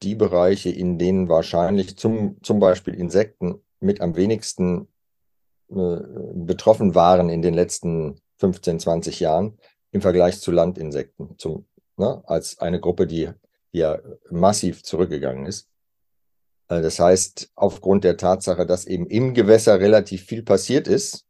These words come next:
nachdem die Wasserrahmenrichtlinie eingeführt worden ist, haben sich zwar die Insektenbestände im Gewässer nicht erholt, aber sie sind nicht so stark zurückgegangen wie an Land.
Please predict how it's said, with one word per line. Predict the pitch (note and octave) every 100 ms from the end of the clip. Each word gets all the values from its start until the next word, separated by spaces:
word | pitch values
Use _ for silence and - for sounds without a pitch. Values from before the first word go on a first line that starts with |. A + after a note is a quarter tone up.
| _
nachdem | - F#2+ - F#2
die | E2+
Wasserrahmenrichtlinie | F2+ F2+ E2+ F#2+ G#2+ F#2 F2+ E2
eingeführt | D#2+ E2 D#2+ - E2 - F#2 F2 -
worden | F2 E2+
ist, | - - _ _ _
haben | - F#2
sich | G2+
zwar | - G2+ F#2
die | F#2
Insektenbestände | F#2+ G2+ A2+ G2 G2 - F#2+ F#2
im | F#2+
Gewässer | F2+ F#2 G2
nicht | F#2 F#2 -
erholt, | E2+ A#2+ A#2 F#2 - _ _ _ _
aber | G2+ G2
sie | F#2
sind | G2 G#2+
nicht | G#2+ -
so | G#2
stark | - G#2 G#2
zurückgegangen | - G2 G#2+ G2+ F#2+ F#2
wie | F2
an | E2+
Land. | F#2 E2 C2